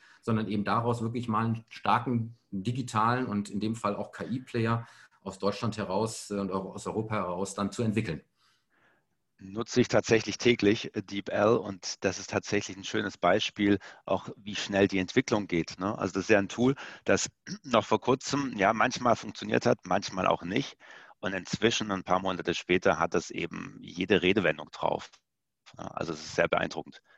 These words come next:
Speaker 2: wie
Speaker 1: Also
Speaker 2: sich
Speaker 1: ist total
Speaker 2: Deep L
Speaker 1: faszinierend.
Speaker 2: weiterentwickelt hat.
Speaker 1: Ich,
Speaker 2: Hm.
Speaker 1: ich wünsche den Jungs auch echt viel Glück und viel Erfolg, äh, und hoffe, dass da an der Stelle wirklich mal eine Leuchtturmgeschichte draus wird.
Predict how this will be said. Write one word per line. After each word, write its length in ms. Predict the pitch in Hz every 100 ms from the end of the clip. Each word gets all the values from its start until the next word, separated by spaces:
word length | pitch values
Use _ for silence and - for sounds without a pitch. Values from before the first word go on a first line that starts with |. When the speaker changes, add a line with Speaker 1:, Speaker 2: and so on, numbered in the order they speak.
| _
Speaker 2:
wie 60 |
Speaker 1:
Also 140 | 110 107
Speaker 2:
sich 100 | 101
Speaker 1:
ist 40 |
total 240 | 120 120 120
Speaker 2:
Deep 20 |
L 40 |
Speaker 1:
faszinierend. 340 | 123 120 - 113
Speaker 2:
weiterentwickelt 380 | 92 - -
hat. 120 | 85 -
Speaker 1:
Ich, 280 | - -
Speaker 2:
Hm. 80 | 101 -
Speaker 1:
ich 120 | _ -
wünsche 280 | 131 135
den 120 | 123 113
Jungs 300 | 117 143 -
auch 180 | -
echt 280 | - 127 -
viel 360 | - - 139 147
Glück 280 | 120 156 120
und 100 | 117
viel 240 | 131 117
Erfolg, 560 | 101 - 107 117 139 -
äh, 220 | 107 104
und 240 | 101 98
hoffe, 240 | 113 113 104
dass 200 | 101 -
da 220 | 98 104
an 200 | 101 101
der 120 | 104
Stelle 580 | - 104 104 104 95 92
wirklich 420 | 123 123 123 117
mal 320 | 101 104 104
eine 220 | 104 101
Leuchtturmgeschichte 1160 | 101 98 117 120 - 113 107 107 98 104 - 101
draus 600 | 92 92 92 95 - - 80
wird. 380 | 80 90 -